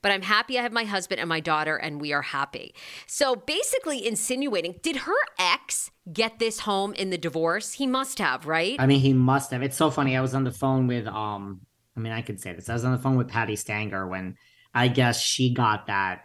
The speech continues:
Speaker 2: Zillow from Kelly or someone sent it to her. And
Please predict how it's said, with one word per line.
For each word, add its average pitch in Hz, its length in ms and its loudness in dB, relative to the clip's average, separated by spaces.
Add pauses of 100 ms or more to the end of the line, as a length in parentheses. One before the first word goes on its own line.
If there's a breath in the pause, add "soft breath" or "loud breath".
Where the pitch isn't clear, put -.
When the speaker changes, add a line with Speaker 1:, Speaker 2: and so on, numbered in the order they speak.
(120)
Speaker 2:
Zillow 107 520 -2
from 98 340 -4
Kelly 131 520 6
or 107 100 0
someone 123 380 4
sent 110 320 -4
it 110 120 -2
to 104 80 -4
her. 101 360 0
And 95 120 -6